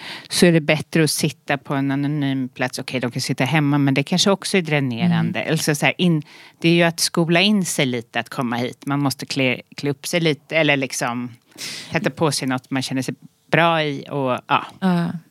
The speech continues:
Speaker 2: Nej, men verkligen. Men vi, vi märker ju också att det är, det är många som, som väljer att sitta här några dagar i månaden för att komma bort från sitt kontor. För att man känner att den miljön inte är,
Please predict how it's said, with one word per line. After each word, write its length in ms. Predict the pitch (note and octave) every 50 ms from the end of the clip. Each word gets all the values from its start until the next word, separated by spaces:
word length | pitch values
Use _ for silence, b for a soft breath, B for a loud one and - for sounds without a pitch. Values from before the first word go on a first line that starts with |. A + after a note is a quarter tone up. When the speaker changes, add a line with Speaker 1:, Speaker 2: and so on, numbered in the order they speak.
| _ _ -
Speaker 2:
Nej, 200 | G3+ G3+ G3+ G3+
men 180 | G3+ G3 F#3
verkligen. 480 | F3+ F3+ E3+ E3 D#3+ - - A3 F#3+ F#3
Men 360 | - F#3 F#3 F3+ F3+ F3+ - -
vi, 340 | E3 F3 F#3 F3+ F3+ F3 E3+
vi 160 | F3 F#3 F3
märker 320 | F3 E3+ F3+ G3+ G3+ -
ju 40 | F#3
också 160 | E3 - -
att 60 | D#3
det 80 | - E3
är, 160 | E3 D#3+ D#3 -
det 140 | D#3+ E3 F3
är 60 | E3
många 380 | E3+ E3+ E3 D#3+ E3 F#3 G#3 G#3
som, 440 | - - F#3 E3+ E3+ E3 D#3+ - -
som 280 | - - - E3 E3 D#3+
väljer 400 | E3+ F3+ G#3+ A#3 A3+ A3+ A3 G3+
att 120 | G3 -
sitta 300 | - E3+ - _ - A#3
här 540 | A3 G3+ F3+ D#3+ D#3 D#3 D#3 D3+ D3+ D#3 E3 - _ _ - -
några 280 | - F3 E3+ E3 E3 D#3+
dagar 340 | D3 D#3+ D#3 D#3 D3+ D#3 D3+
i 80 | D#3+
månaden 640 | D#3 D#3+ D#3+ D#3+ D#3 D#3 F3 G#3 G#3+ F3+ D#3+ E3 E3
för 140 | - -
att 100 | D#3+ -
komma 320 | - - E3 D#3 D3+ D3+ D#3
bort 280 | D#3 G#3+ G#3+ G3+ -
från 360 | - - - E3+ D#3 D#3 D#3 D3+
sitt 400 | - - D#3 C#3+ - _ - -
kontor. 520 | _ - D#3 D3+ C#3+ - - - - - -
För 120 | - -
att 80 | E3+ -
man 140 | D#3+ D#3+ D#3
känner 280 | - - D3+ D3+ D3+
att 100 | D3+ D3
den 200 | - D#3 D3+ D3+
miljön 460 | D#3 D3+ D#3 E3+ F#3+ F#3+ E3+ D#3+ D3+
inte 280 | D3+ D3+ D3+ D3 - D#3
är, 480 | D3+ D3+ D3+ D3 D3 D3 D3 D3+ D3+